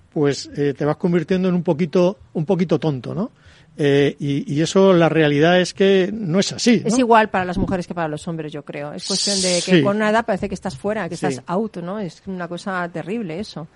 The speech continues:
Speaker 2: Sobre todo porque la gente que te dice, la gente que te arrincona o que intenta arrinconarte, es gente que no se atreve a hacer lo que tú estás haciendo, ¿sabes? El otro día, bueno, el otro día, hace ya tiempo,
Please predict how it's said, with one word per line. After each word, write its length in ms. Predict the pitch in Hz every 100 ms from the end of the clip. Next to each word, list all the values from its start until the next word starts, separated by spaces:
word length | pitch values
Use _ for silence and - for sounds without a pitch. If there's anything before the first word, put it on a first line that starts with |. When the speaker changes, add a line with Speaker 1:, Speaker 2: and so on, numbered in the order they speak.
| - - -
Speaker 2:
Sobre 260 | - 214 202
todo 120 | 254
porque 200 | 330 311
la 80 | 214
gente 240 | 226 233
que 100 | 294
te 140 | 269 254
dice, 440 | 247 - 226 220 214
la 100 | 190
gente 180 | 214
que 60 | 277
te 80 | 269
arrincona 440 | 240 196 240 214
o 40 | 175
que 80 |
intenta 300 | 156 180 196
arrinconarte, 640 | 202 202 196 202 220 185 - _ _ -
es 80 |
gente 220 | 220 247 233
que 60 |
no 80 | 240
se 80 | 262
atreve 180 | 240 233
a 40 |
hacer 140 | 233
lo 60 | 226
que 80 | 254
tú 80 | 247
estás 220 | 226 175
haciendo, 420 | 165 302 196 165 _ _ _
¿sabes? 440 | 294 254 185 -
El 180 | 202 196
otro 180 | 202 277
día, 360 | 285 262 233
bueno, 160 | 202 170
el 80 | 160
otro 160 | -
día, 220 | 160 160 139
hace 200 | - 156
ya 140 | 156
tiempo, 400 | 196 190 190